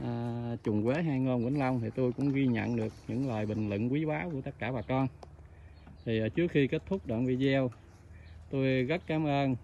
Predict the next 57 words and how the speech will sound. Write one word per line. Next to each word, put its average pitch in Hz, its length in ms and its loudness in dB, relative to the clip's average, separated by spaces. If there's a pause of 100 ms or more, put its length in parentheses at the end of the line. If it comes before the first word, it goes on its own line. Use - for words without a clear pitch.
(140)
tất 151 160 -6
cả 117 220 -4
bà 117 160 -2
con 131 280 2 (800)
đã 120 180 0
đồng 110 240 0
hành 113 240 2
cùng 110 220 0
với 131 260 0
trại 104 200 -2
trùng 110 240 -2
quế 131 200 0
Hai 139 120 0
Ngôn 135 240 2
Vĩnh 143 140 -2
Long 135 180 0 (120)
suốt 180 200 0
cái 156 100 -4
quá 160 180 -2
trình 107 240 0
trong 123 180 -4
thời 117 180 -4
gian 127 220 0
qua. 131 240 2 (800)
Và 113 120 2
bà 104 140 0
con 131 320 2
đã 127 80 0
ủng 139 220 0
hộ 110 220 0
những 123 240 0
sản 127 200 -4
phẩm, 127 340 -2 (760)
à, 104 320 0
sinh 131 140 4
khối 151 220 0
trùng 104 220 0
quế 131 180 4
giống 170 320 2 (440)
và 110 200 0
cái 135 220 -2
phân 135 300 0
trùng 107 220 -2
quế 160 320 2 (580)
để 123 100 -2
bón 151 260 0
cho 127 160 -2
cây 127 120 2
trồng 104 300 0 (240)
và 110 140 0
cái 139 140 -2
sinh 131 180 2
khối 147 260 0
trùng 107 200 -2
quế 143 280 0
để 120 100 -6
bà 110 80 -6